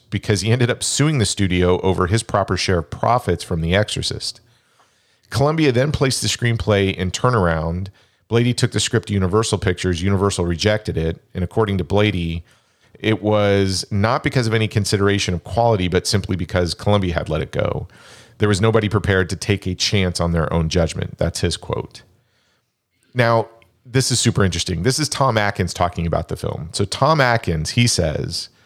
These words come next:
uh, in a, in a two thousand nine interview, "I have always believed that a movie about the making of that film would have been much better than the actual movie turned out to be. It was kind of a zoo from the very beginning. William Peter Blatty wrote and directed it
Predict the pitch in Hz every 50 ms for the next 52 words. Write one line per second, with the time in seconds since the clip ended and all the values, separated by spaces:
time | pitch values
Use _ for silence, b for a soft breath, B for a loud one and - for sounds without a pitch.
0 | b b b b b b b b b b - - 95 95 95 95 92 92 92 90
1 | - - 113 107 107 - - 107 98 98 90 - - 131 131 120 131 113 110 104
2 | 104 98 95 95 92 92 90 90 - - 90 92 87 80 80 80 78 76 76 78
3 | 80 82 - _ b b b b b b b b b b b b _ - 120 139
4 | 170 170 175 151 143 - 123 127 131 127 120 107 92 104 95 101 104 92 87 82
5 | 80 82 80 - - - - 98 92 95 95 101 110 120 113 127 123 123 123 101
6 | 98 98 98 98 95 - - - - - _ - 92 95 90 98 107 107 - -
7 | 113 104 98 92 - 98 87 85 104 110 120 - - 92 87 85 85 82 85 87
8 | 92 - _ - 98 95 98 87 78 101 92 87 87 98 113 - - - 123 113
9 | 95 87 87 82 87 87 90 90 - 90 95 95 - - 107 98 92 90 90 85
10 | 82 87 85 - - - 90 87 101 85 78 - - - 80 98 98 98 - -
11 | - - _ B B B B B B B B B B B - 107 110 107 - -
12 | - 160 175 160 139 131 101 92 104 123 123 113 104 85 101 95 92 92 85 98
13 | 92 92 87 90 87 90 92 82 78 76 - - - - 101 110 123 143 156 147
14 | - - 131 131 - 101 101 98 98 95 92 85 95 95 - 131 131 - - 113
15 | 101 87 92 90 98 98 - - 85 82 82 82